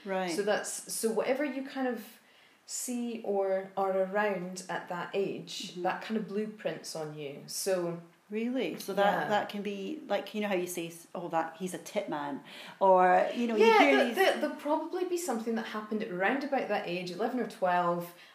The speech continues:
Speaker 2: and that sort of, that becomes your, well, your sexual blueprint.
Speaker 1: Really?
Speaker 2: So
Speaker 1: That's really interesting.
Speaker 2: Yeah, so if you have a,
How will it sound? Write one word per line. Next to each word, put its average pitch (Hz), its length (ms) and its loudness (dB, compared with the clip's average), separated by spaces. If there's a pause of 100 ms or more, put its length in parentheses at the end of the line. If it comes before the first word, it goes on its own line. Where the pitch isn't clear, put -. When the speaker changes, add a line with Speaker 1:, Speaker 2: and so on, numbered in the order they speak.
Speaker 2:
and 196 160 2
that - 240 2
sort 208 220 -4
of, 180 100 -12 (280)
that 202 180 -2
becomes 226 500 0
your, 175 380 -2 (160)
well, 233 120 -4
your 170 120 -8
sexual 190 400 -4
blueprint. - 680 -6 (320)
Speaker 1:
Really? 277 500 2
Speaker 2:
So 185 280 6
Speaker 1:
That's 156 360 0
really 233 240 2
interesting. 214 640 -4
Speaker 2:
Yeah, 214 460 0
so 226 520 4
if 226 360 -2
you 240 300 -2
have 196 380 -2
a, 190 120 -2